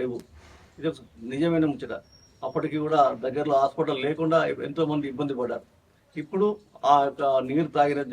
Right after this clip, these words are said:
నుంచి ఎలాంటి వదలు. మరి ఆ కంటి పరీక్ష చేసిన వాళ్ళకు కూడా ఉచిత కంటి ఆపరేషన్లు కూడా చేసేసి ఈ ఊర్లో మా అందరికీ కూడా ఆ స్వామి దయతో అందరికీ చాలా సదుపాయాలు పొందారు. చాలా ఉన్నది.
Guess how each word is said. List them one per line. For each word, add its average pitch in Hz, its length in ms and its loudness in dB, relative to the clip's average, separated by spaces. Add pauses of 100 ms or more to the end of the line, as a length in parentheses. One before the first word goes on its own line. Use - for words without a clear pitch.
(100)
నుంచి 127 380 -6 (380)
ఎలాంటి 139 340 -4
వదలు. 123 320 -6 (280)
మరి 143 120 -4
ఆ 131 100 2 (180)
కంటి 147 260 -2
పరీక్ష 160 200 0
చేసిన 151 220 0
వాళ్ళకు 151 220 0
కూడా 160 100 2 (300)
ఉచిత 156 260 -6
కంటి 143 220 -2
ఆపరేషన్లు 165 580 2
కూడా 170 80 2
చేసేసి 151 520 -2 (420)
ఈ 139 60 -10
ఊర్లో 160 420 0
మా 147 140 0 (100)
అందరికీ 156 260 2
కూడా 160 200 4 (460)
ఆ 139 60 4 (120)
స్వామి 135 300 0
దయతో 135 340 -2
అందరికీ 131 380 -2 (180)
చాలా 120 360 0 (420)
సదుపాయాలు 131 400 -2
పొందారు. 123 380 -2 (600)
చాలా 117 320 -4 (200)
ఉన్నది. 120 320 -12